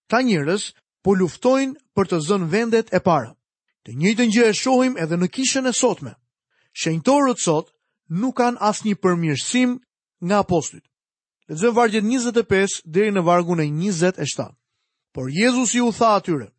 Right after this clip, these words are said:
"Mbretërit e kombeve i sundojnë ato,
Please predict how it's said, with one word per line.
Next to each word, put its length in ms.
"Mbretërit 500
e 80
kombeve 520
i 40
sundojnë 580
ato, 280